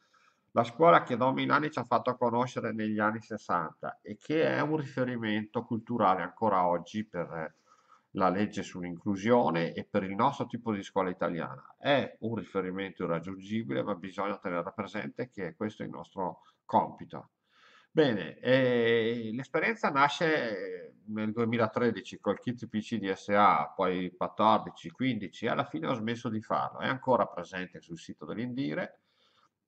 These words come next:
però non credo più che vadano aiutati i ragazzini nel compensare le loro difficoltà con strumenti di tecnologie,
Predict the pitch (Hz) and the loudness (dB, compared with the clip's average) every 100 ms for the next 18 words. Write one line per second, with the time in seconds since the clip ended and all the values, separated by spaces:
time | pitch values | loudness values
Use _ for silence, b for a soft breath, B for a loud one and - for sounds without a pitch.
0 | - 170 175 139 139 - 202 190 - 165 | 4 8 8 6 0 0 0 0 0 -2
1 | - - 127 123 139 147 143 127 113 107 | -4 -2 4 4 6 2 2 2 2 2
2 | 127 117 110 107 - 107 120 117 98 - | 2 0 0 -4 -2 -2 0 -2 -2 -2
3 | 107 104 104 - 90 92 85 87 98 101 | -2 -2 -4 0 0 0 -2 -2 -2 -2
4 | 101 104 107 - 101 - 95 - 85 - | -4 -10 -8 -2 -2 0 0 0 -4 -6
5 | 101 98 92 92 110 - 90 80 82 85 | -8 -6 -6 -2 -4 -4 -8 -8 -6 -6
6 | 78 78 50 | -8 -10 -12